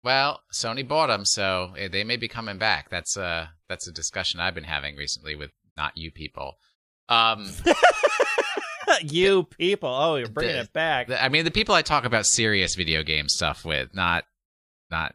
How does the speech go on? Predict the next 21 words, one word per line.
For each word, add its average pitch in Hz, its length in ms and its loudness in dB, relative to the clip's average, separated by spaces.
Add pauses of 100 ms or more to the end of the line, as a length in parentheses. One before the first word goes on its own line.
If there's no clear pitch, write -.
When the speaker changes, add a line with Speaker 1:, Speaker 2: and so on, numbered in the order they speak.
Speaker 1:
y'all 76 500 -6 (640)
posers. 78 540 -4 (100)
Um, 101 520 2 (720)
that's 185 220 2
the, 185 140 -2
and, 156 140 0
and 170 120 -2
that's 214 180 0
tough 220 240 2
for 254 140 -2
me, 113 260 0 (400)
Speaker 2:
<laughs> - 400 -20
Speaker 1:
right? 156 440 2
Because 143 840 0 (1300)
I, 196 460 4
I'm 180 280 0
almost 143 420 0
the 113 80 -6
flip - 320 -10
of 82 160 -12
that 57 300 -6